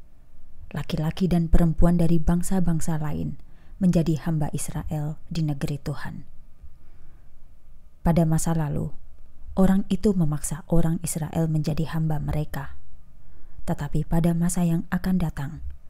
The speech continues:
orang Israel mengalahkan bangsa-bangsa itu, dan Israel memerintah atas mereka. Pada masa lalu,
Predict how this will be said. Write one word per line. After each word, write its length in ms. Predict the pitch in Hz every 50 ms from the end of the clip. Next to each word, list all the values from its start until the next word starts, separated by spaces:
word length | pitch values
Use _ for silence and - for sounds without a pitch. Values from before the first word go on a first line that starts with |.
| - - - - - - -
orang 240 | 180 175 180 185 - - 180
Israel 560 | - - - 156 - 156 151 151 156 - - - - 165
mengalahkan 720 | 165 160 156 151 151 160 156 147 - - 147 139 143 151
bangsa-bangsa 720 | 147 156 156 165 - 190 185 160 156 147 151 - - - -
itu, 360 | 165 160 - - - 135 - - - - - - - - - - - -
dan 200 | 180 175 160 156 - -
Israel 640 | 180 - - - 151 - - 156 143 160 - - - - - - - - 196
memerintah 680 | 196 190 190 185 175 160 160 - - 143 - - - -
atas 400 | - 156 160 - 156 151 - -
mereka. 480 | 147 143 147 147 - - - 147 - - - - - - - - - - - - - - - - - - - - - - - - - - - - - - - - - - - - - - -
Pada 240 | - 185 165 170 160
masa 320 | 165 170 175 - 196 180
lalu, 400 | 170 165 165 165 170 180 196